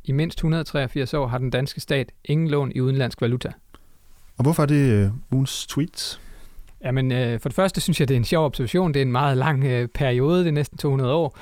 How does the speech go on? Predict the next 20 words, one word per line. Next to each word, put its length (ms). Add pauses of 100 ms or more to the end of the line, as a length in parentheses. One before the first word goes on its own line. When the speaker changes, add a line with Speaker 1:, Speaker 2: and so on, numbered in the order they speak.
(200)
Speaker 1:
hvor 120
vi 120
altså 260
har 320 (240)
på 80
den 80
ene 100
eller 140
anden 120
måde 180
været 160
nødt 220
til 260
at, 220 (100)
at 100
udstede 380
nogle 180
af 60
vores 160
statsobligationer, 800